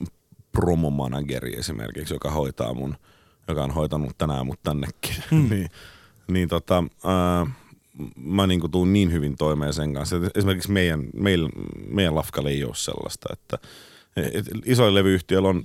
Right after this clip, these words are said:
Speaker 1: paljon hyviä, ja si-, ja siellä on aina joka, joku, joku, ketä hoitaa sun asiat loppuun asti. Et meillä se jää niinku keskusteluun, ja sit soitetaan levyyhtiöt, mitä tehdään. <laughs> Mut se, se tavallaan, ää, meillä tehdään levyjä,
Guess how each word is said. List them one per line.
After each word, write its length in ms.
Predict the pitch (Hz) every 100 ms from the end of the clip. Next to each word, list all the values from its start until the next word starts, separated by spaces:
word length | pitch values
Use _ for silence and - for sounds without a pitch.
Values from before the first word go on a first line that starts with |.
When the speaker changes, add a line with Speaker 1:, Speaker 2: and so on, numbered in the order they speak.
| -
Speaker 1:
paljon 220 | 101 90
hyviä, 240 | 90 87 85
ja 60 |
si-, 120 | 90 -
ja 80 | 107
siellä 180 | 123 117
on 60 |
aina 200 | 127 107
joka, 220 | 92 90 - -
joku, 260 | 92 - - -
joku, 180 | 95
ketä 160 | 92 87
hoitaa 320 | 92 90 82
sun 160 | 82 80
asiat 300 | 87 82 67
loppuun 560 | 85 80 - 52 - -
asti. 240 | - - - - - _ _ _ -
Et 100 | 80 -
meillä 300 | 73 92 85
se 120 | 82
jää 160 | 76 78
niinku 140 | 80
keskusteluun, 680 | - 80 - - - 67 60
ja 80 | -
sit 160 | -
soitetaan 480 | - 65 69 62 52
levyyhtiöt, 580 | 76 69 60 - - -
mitä 180 | - 69
tehdään. 320 | - 76 101 - 165 - 202 - 208 - - 233
<laughs> 800 | - 269 262 - - - - 127
Mut 140 | 127
se, 200 | - 131 - - - -
se 160 | - 123
tavallaan, 640 | 139 131 127 120 117 92 _ _ 90
ää, 400 | 113 113 113 113 151 - -
meillä 200 | 147 110
tehdään 320 | 104 101 104
levyjä, 440 | 117 95 73 -